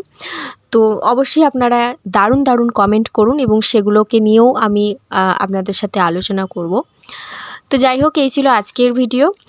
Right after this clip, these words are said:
তো নেক্সট ভিডিও আপনাদেরই কমেন্ট করা কোনো একটি নাম নিয়ে আমি আসছি।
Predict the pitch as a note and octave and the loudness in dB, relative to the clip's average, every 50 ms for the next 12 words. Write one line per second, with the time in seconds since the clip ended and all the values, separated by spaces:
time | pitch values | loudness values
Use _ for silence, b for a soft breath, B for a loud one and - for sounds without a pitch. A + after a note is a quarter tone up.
0 | B B B B _ - C4 B3 C4 C4+ - - - - D4+ C#4+ D4 D#4+ E4+ - | B B B B _ 0 2 2 2 2 0 -2 0 2 4 6 6 6 4 4
1 | - A#3+ - - A#3+ A#3+ A#3+ C4+ C#4+ D#4+ D#4+ - C4+ A#3+ B3 C4 C4 - - C4 | 0 -4 -4 -2 -2 0 2 2 2 2 2 2 0 0 0 -2 -4 -4 -4 -2
2 | B3 C4+ C4+ - B3 A3 G#3+ A3 - - A3+ G#3+ G3 F#3 F#3+ G3+ G#3 G#3+ A3 A3 | 0 0 0 -2 -2 -2 -2 -4 -4 -2 0 2 2 2 2 2 2 0 0 2
3 | G#3+ A3 G3+ F#3 F#3 F#3 - - - - D#4+ G4+ | 0 2 2 0 0 -2 -2 -4 -2 0 0 -2